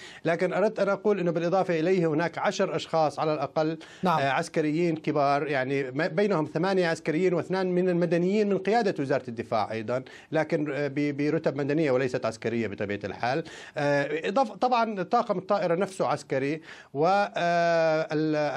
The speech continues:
Speaker 1: الفرقة الموسيقية هي الفرقة التابعة لوزارة الدفاع ط-، أيضًا. أربعة وستين شخص، آه، يعني هي تت-،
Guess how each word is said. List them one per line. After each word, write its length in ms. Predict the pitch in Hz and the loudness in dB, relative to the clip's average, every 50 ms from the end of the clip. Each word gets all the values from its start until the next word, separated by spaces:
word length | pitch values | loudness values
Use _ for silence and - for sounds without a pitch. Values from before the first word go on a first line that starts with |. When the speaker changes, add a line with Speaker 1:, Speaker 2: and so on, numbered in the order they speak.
| 147 | -2
Speaker 1:
الفرقة 380 | 147 143 131 139 196 196 - 185 | -2 -2 -2 -2 -2 0 0 0
الموسيقية 600 | 165 165 156 - 175 160 160 190 208 202 196 190 | 0 0 -2 -2 -2 -2 0 0 0 2 2 2
هي 180 | 175 190 196 | 2 2 2
الفرقة 280 | 185 180 208 208 196 208 | 2 2 0 0 0 -2
التابعة 500 | 196 196 - 214 208 196 202 180 190 190 | -2 0 0 0 2 2 0 0 0 0
لوزارة 420 | 185 180 180 170 196 202 - - | 0 0 0 2 2 0 0 -2
الدفاع 340 | 165 143 139 135 131 117 104 | -4 -6 -4 -2 -2 -2 -2
ط-، 220 | 101 110 98 - - | -2 -4 -8 -8 -8
أيضًا. 300 | 113 117 117 104 107 107 104 120 | -8 -6 -4 -4 -4 -4 -4 -2
أربعة 200 | 160 170 180 160 | -2 0 0 -2
وستين 340 | 131 - 139 - 165 151 147 | -2 -4 -6 -6 -4 -4 -2
شخص، 400 | - - 127 - - - - - 120 | -2 -4 -4 -4 -6 -12 -10 -8 -6
آه، 280 | 110 107 107 104 101 101 | -4 -4 -4 -4 -4 -4
يعني 340 | 110 110 110 110 110 110 | -4 -4 -4 -4 -4 -4
هي 160 | 110 117 113 107 | -2 -4 -4 -4
تت-، 160 | 107 117 | -6 -10